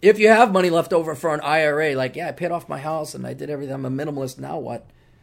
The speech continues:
I guess you could lower your taxes now and, and, and do it through my Betterment affiliate program. Go to captain capitalism dot blogspot dot com. Click on the Betterment affiliate banner. It's blue. Do not email me and say, "I can't find it." Every time that's happened,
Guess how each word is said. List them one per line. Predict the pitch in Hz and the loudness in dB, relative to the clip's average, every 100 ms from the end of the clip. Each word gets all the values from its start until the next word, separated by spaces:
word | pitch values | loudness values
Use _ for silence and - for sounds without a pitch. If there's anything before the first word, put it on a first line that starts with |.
| _ _ _ | _ _ _
I | 127 180 | -6 -4
guess | 175 | -4
you | 180 | -2
could | 165 | 4
lower | 180 185 | 4 4
your | 135 | 2
taxes | 156 170 196 139 120 | 2 2 0 -6 -4
now | 117 170 131 | -4 -4 -6
and, | 120 147 | -8 -4
and, | 143 147 - - | -4 -4 -6 -10
and | 143 135 | -10 -6
do | 147 | -2
it | 190 | -2
through | 190 175 165 160 | 0 -2 -2 -2
my | 147 | -4
Betterment | 143 160 160 160 160 | -2 -2 -2 -2 -4
affiliate | - 180 196 - | -4 -2 -2 -2
program. | 123 113 107 | -8 -10 -8
Go | 113 | -8
to | 117 | -4
captain | 160 165 127 | -4 -4 -6
capitalism | 156 170 151 135 135 | -6 -4 -4 -4 -6
dot | 127 | -6
blogspot | 131 135 131 131 | -4 -6 -6 -10
dot | 120 120 | -8 -8
com. | 127 127 127 _ _ _ _ _ _ _ _ _ _ _ _ _ - | -6 -6 -8 _ _ _ _ _ _ _ _ _ _ _ _ _ 0
Click | 208 220 | 2 4
on | 196 196 | 4 6
the | 185 170 143 | 6 4 0
Betterment | 110 104 165 180 165 160 - _ | -4 2 2 4 0 -4 -16 _
affiliate | 127 - 143 139 - - - | -8 -2 -2 -2 -6 -8 0
banner. | 156 160 208 190 | 2 2 -2 -6
It's | - | -14
blue. | - 113 123 175 - _ _ _ _ _ _ _ _ _ _ _ _ | -10 -6 -4 -6 -12 _ _ _ _ _ _ _ _ _ _ _ _
Do | 156 190 | 0 2
not | 208 226 190 | 4 2 0
email | 226 208 185 | 0 2 2
me | 175 165 | 2 -2
and | |
say, | 170 226 220 | 0 2 4
"I | 262 | 2
can't | - 311 262 240 - | 4 6 6 4 6
find | 285 277 302 269 | 8 10 8 8
it." | 170 | 6
Every | 160 262 269 311 | 8 6 6 -2
time | - 285 269 254 | 2 6 6 6
that's | 254 - | 4 6
happened, | 233 208 160 139 | 4 4 0 -4